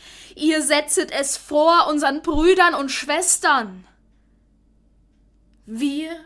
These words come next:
schwenken das Weißhaar der Zeit. Ihr mahnt uns.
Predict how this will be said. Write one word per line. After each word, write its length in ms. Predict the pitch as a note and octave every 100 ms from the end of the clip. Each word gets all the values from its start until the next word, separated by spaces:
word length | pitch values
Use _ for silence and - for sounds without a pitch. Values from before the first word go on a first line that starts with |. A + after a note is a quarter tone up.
| F4+
schwenken 720 | - C4 A#3 C4+ C#4+ - D4
das 380 | B3 B3 - A3
Weißhaar 920 | A#3+ B3+ D4 D4 - A#3+ A#3 A#3+ C#4
der 220 | C4+ A#3+ B3
Zeit. 680 | - A3 F#3 F3 F#3 - _ _ _ _ _ _ _ _ _ _ _ _ _ _
Ihr 280 | - A3+ G#3+
mahnt 540 | G#3 G3 G3+ B3 A#3+
uns. 720 | - G3+ F3 - F#3 - -